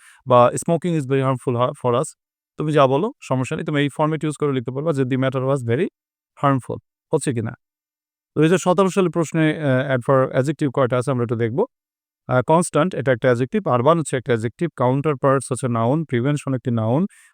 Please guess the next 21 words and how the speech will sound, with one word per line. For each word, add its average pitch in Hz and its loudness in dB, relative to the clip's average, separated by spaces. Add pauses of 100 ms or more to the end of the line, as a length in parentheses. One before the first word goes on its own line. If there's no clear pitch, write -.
কনস্টিটিউশন 143 -2
একটি 131 -2
নাউন, 120 2
স্ট্রেংথ 165 0
একটি 139 -4
নাউন, 127 2 (320)
ডৌরি 131 4
একটি 117 -4
নাউন। 107 -6 (520)
তো 123 0
এইগুলো 131 2
হচ্ছে 151 0
নাউন, 143 0
এগুলো 120 0
আমরা 131 0 (340)
বাদের 120 0
খাতায় 120 -2
রাখলাম। 131 -2 (480)
তো 110 -2
অ্যাডজেক্টিভ 143 -4
দুইটা, 135 0